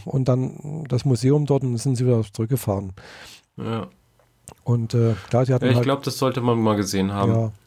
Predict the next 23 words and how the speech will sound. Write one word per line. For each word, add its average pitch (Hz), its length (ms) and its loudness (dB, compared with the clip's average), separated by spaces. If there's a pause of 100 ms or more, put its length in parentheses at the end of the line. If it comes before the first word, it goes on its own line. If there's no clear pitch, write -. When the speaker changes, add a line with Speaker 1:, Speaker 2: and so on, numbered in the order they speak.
Speaker 1:
klar. 104 300 -4 (760)
Ja. 107 200 -6 (180)
Also, 160 300 2 (480)
war 180 180 2
interessant, 156 460 0
was 165 100 2
sie 160 60 0
so 151 100 0
erzählt 147 400 0
haben. 156 300 2
Die 143 100 2
waren 139 120 4
jetzt 127 180 0
weniger 139 220 2
in 120 60 -2
Museen. 139 460 0
Die 147 80 0
hatten 131 140 0
auch 123 140 0
Glück 151 200 -2
mit 127 80 0
dem 113 140 -4
Wetter. 165 340 2